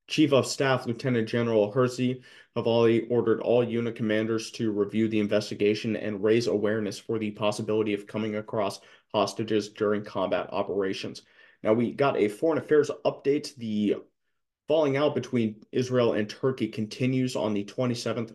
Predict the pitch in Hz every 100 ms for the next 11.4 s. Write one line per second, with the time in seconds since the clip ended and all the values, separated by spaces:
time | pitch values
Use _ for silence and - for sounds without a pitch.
0 | - - 131 120 - 131 120 113 107 113
1 | - 120 - 113 107 101 - 123 120 117
2 | 110 - - _ - 123 107 104 110 110
3 | 120 123 117 - 120 110 120 127 120 110
4 | 107 117 107 107 110 - 117 113 113 117
5 | 117 117 - 104 98 - 104 139 131 135
6 | 135 95 104 - 98 104 - 123 104 98
7 | - - - - 113 113 101 120 123 107
8 | 101 - 113 - 113 107 117 127 120 -
9 | 117 113 104 101 - 135 135 123 107 -
10 | 113 110 107 98 98 101 104 110 - 120
11 | 120 107 76